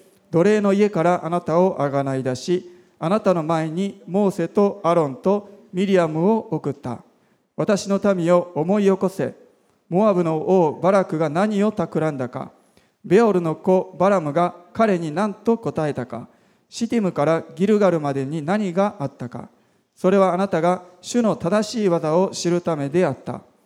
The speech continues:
何をもって私は主の前に進み行き、意図高き神の前に触れ伏そうか。全焼の捧げ物、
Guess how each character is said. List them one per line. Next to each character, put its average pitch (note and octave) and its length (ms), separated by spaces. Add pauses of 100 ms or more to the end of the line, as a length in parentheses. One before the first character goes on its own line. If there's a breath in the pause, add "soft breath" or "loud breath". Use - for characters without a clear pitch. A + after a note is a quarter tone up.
(480)
何 A#3+ 260
を G#3+ 100
も F#3 100
っ - 180
て G3+ 280
私 F3 340
は E3 120
主 G#3 160
の F#3 140
前 D3 240
に E3+ 140
進 C#3+ 340
み C#3 100
行 C3+ 140
き、 F3+ 300 (340 loud breath)
意 G#3 120
図 G#3 160
高 F#3+ 280
き D3+ 120
神 G3 260
の E3 140
前 D#3 260
に F3+ 180
触 F3 160
れ D#3+ 120
伏 - 160
そ D#3 220
う B2+ 60
か。 B2 220 (560 soft breath)
全 F#3+ 220
焼 F#3 300
の F#3+ 100
捧 F3 260
げ D#3+ 120
物、 D3 380